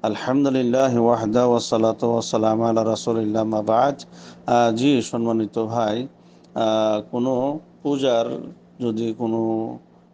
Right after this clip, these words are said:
কোনো ব্যক্তি কোনো তার বন্ধুকে যদি নিমন্ত্রণ করে, হ্যাঁ, সেই নিমন্ত্রণে অংশগ্রহণ করা যাবে না এবং সে খাবার খাওয়াও যাবে না, এটা ইসলামে হারাম। আহ,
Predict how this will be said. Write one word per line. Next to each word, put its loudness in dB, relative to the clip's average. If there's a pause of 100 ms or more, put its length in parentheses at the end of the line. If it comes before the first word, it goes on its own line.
(140)
কোনো -2
ব্যক্তি -4
কোনো -4
তার -2
বন্ধুকে -2
যদি -4
নিমন্ত্রণ -2
করে, -4 (580)
হ্যাঁ, 0
সেই -4
নিমন্ত্রণে 0
অংশগ্রহণ -2
করা 0
যাবে -2
না -4 (640)
এবং -2
সে -6
খাবার 0 (340)
খাওয়াও 2
যাবে 0
না, -2
এটা -2
ইসলামে -2
হারাম। -2 (920)
আহ, -2